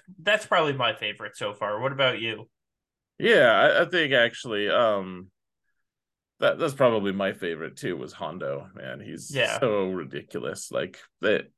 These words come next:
Speaker 2: they all try to kill him, and he, he's got just, just enough stacks of, of, uh, you know, ways to survive that he's,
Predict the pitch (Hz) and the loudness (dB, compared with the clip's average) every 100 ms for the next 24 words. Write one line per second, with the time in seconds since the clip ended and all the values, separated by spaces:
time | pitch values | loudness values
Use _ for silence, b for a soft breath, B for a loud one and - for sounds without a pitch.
0 | _ 110 147 143 151 127 156 143 117 117 | _ 4 6 6 2 2 2 4 4 0
1 | 123 - 85 127 131 139 107 135 151 151 | -4 -4 -4 -4 2 2 2 2 0 -2
2 | - - - 104 139 214 202 170 160 143 | -10 -18 -12 0 2 2 0 0 0 0
3 | - 156 131 131 - 131 107 101 - _ | -2 2 4 2 -2 -2 0 -2 -10 _
4 | b b b - 127 110 101 110 117 104 | b b b 2 2 2 -2 -2 0 0
5 | 92 - 107 87 98 113 113 110 110 - | 0 -4 -6 -8 -4 -2 -2 -4 -10 -14
6 | 101 92 87 82 76 71 69 104 80 - | -10 -2 0 0 -2 -6 -10 -8 -10 -12